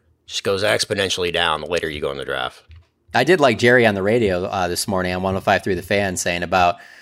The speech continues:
Speaker 2: uh, Micah Parsons that, you know, they didn't think that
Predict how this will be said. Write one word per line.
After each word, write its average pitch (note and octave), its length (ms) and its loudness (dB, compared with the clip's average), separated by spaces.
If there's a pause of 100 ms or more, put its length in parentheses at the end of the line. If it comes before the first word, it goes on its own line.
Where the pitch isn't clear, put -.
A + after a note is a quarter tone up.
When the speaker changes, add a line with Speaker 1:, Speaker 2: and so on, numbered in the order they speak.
(220)
Speaker 2:
uh, F#2+ 140 0
Micah F#2+ 300 -2
Parsons F2+ 580 0
that, F2 320 -2 (300)
you G2+ 60 -10
know, F2+ 100 -2
they G#2+ 120 2
didn't A2+ 200 0
think B2 280 0
that F#2+ 280 0